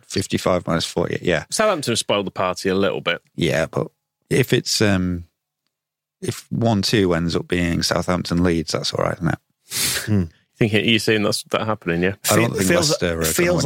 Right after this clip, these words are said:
Speaker 3: like,
Speaker 1: another game.
Speaker 3: it feels like Leicester, <laughs> Leicester not gonna win another game.
Speaker 2: I'd probably make Leicester favourites for it, I would.
Speaker 1: They were only playing Huddersfield today. What did, what did you expect?
Speaker 3: Yeah, I mean, they, they are, they're gonna be gone 'cause they're, what, ten points clear at the top now. Um, and we are,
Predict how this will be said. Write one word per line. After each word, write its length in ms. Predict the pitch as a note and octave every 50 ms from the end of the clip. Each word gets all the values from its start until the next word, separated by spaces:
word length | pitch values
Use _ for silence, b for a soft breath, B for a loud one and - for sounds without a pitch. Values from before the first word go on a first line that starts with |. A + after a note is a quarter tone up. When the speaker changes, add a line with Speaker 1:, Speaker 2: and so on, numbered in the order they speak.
| C#3+
Speaker 3:
like, 60 | C#3 F2+
Speaker 1:
another 140 | E2 D#2+ -
game. 140 | - B2+
Speaker 3:
it 120 | C3 B2+ B2
feels 300 | - - - D#3 C#3+ B2+
like 160 | B2+ C3 B2+
Leicester, 440 | A#2+ A2+ G#2+ - - - B2+ A#2 A2+ - - -
<laughs> 140 | D3+ C#3
Leicester 200 | - F#2+ - -
not 100 | A#2+ G#2+
gonna 120 | G2 A2 G#2+
win 100 | G2+ G2+
another 180 | G2 G#2 G#2+
game. 160 | A2 G#2+ F#2+ F2+ -
Speaker 2:
I'd 120 | - - -
probably 180 | G3 G3+ F#3+
make 160 | F#3+ F3+ F#3
Leicester 260 | E3+ E3+ D#3 - - C#3+
favourites 500 | - - C#3+ C#3 C#3 A2+ A2 - F#2 -
for 140 | - G#2+
it, 60 | G2 -
I 140 | F#2+ F#2+ F#2
would. 220 | F#2+ F#2+ F#2 - - _ _
Speaker 1:
They 80 | -
were 140 | D3+ E3 F3+
only 160 | F3+ C#3 G2+
playing 260 | - - F2+ F2 E2
Huddersfield 560 | D#2+ E2 D#2+ - F2 - - - D#2 D2 D2 -
today. 320 | - - - D2 D2+ D#2+
What 180 | E2+ F#2 G#2 -
did, 140 | - -
what 120 | - - -
did 140 | - - -
you 80 | - -
expect? 300 | - - - - - B2
Speaker 3:
Yeah, 200 | G2+ G2 G2 G#2
I 20 |
mean, 220 | A#2+ C3 B2+ C#3+
they, 120 | D#3 D3 -
they 180 | C#3+ C#3+ B2+
are, 420 | B2+ B2+ B2+ B2 A#2+ A#2 A2 G2+ - - _ _ _ _ _ -
they're 160 | A#2 A2 A2
gonna 180 | G#2+ - G2 F2+
be 100 | E2+ E2
gone 320 | D#2+ E2+ D2 D2+ D#2+ - - _ _
'cause 100 | - F2+
they're, 100 | F#2 E2+
what, 160 | - - -
ten 160 | - F2 F2
points 200 | - F2 E2+ -
clear 160 | - F#2+ D#2+
at 40 | D#2
the 80 | D#2+ -
top 200 | - E2+ D#2+ E2
now. 300 | E2 D#2 D#2 D#2 D#2 - _ -
Um, 440 | F2 E2+ D#2+ D#2+ D#2+ D#2+ D#2+ E2+ - _
and 140 | - F2+ F2+
we 100 | F2 E2+
are, 360 | E2+ E2 D#2+ E2 D#2+ D#2+ -